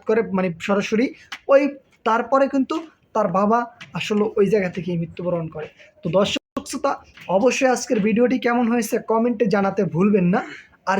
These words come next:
যদিও আমাদের এই চ্যানেলটি নতুন একটি চ্যানেল, so বিগত আমাদের আগের চ্যানেলটি অবশ্যই এখন আর বর্তমানে নেই,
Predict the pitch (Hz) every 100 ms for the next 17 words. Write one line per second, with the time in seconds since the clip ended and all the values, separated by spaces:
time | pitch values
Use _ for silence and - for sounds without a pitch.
0 | 156 196 214 277 262 247 247 247 254 247
1 | 240 220 202 240 294 277 - 254 208 196
2 | 220 320 - _ - - 196 170 202 226
3 | 226 220 208 196 202 208 214 208 202 208
4 | 196 196 214 190 190 190 180 190 202 190
5 | 185 175 220